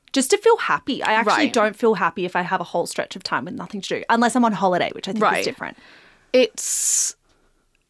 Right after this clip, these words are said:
Speaker 2: I think it's an A D H D thing.
Speaker 1: Yeah.
Speaker 2: <laughs> I think it's, it's something that I've dealt with for, like, a very long time. Like, from school, you know, I recognise I, I mean, im-, very important, again, to say I went to a private school,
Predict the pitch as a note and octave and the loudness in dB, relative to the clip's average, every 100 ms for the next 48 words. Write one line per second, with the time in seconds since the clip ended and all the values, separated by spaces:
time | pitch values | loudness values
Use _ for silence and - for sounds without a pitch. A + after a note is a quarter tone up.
0 | _ - A#3 D#3 - F#3 F#3 E3+ - G#3+ | _ -4 -2 -2 -2 -6 -4 -6 -8 -12
1 | - - _ G3 F#3 F3 - - - - | -12 -18 _ -2 0 0 -2 -6 -10 0
2 | - - - - F4 A#3 A3+ G#3 G#3+ F#3 | 0 0 -2 -4 0 2 2 0 0 -4
3 | - - - A3+ - A3 G3 G#3 G3+ G3 | -4 -6 -2 0 0 -2 0 -2 -2 -4
4 | - F#3+ F#3 - - _ - G#3+ G3+ G3 | 0 0 0 -4 -14 _ -12 -4 2 2
5 | - G3 F#3 - - F3+ F3+ G#3 F#3+ F3 | 0 -6 -6 -6 -4 -4 -2 -4 -2 -2
6 | - G3 - - D#3 - F3+ - - - | -4 -8 -6 -6 -4 -4 -4 -6 -14 -20
7 | - - - G#3+ F#3 E3+ E3+ - - B3 | -20 -12 0 2 2 0 -8 -4 -2 2
8 | G3 F#3+ F#3+ G3 F3 F3+ F3+ - F#3+ F3 | 2 2 0 -2 -2 -6 -8 -8 -6 -6
9 | G3 - G3 F3+ F3 - G3 E3+ - - | -6 -4 0 0 -2 -4 -6 -6 -10 -12
10 | - - G#3 G3+ F#3 E3+ F3+ F#3 - E3+ | -14 -4 -4 -2 -2 -2 -8 -10 -10 -10
11 | - F#3+ E3+ F3 F3 - - E3+ D#3+ G2+ | -10 -6 -6 -6 -10 -6 -4 -4 -4 -8
12 | - - F#3+ F3 - F#3 F3+ - - F3 | -4 -4 -4 -8 -8 -6 -6 -6 -10 -8
13 | E3+ E3+ | -6 -8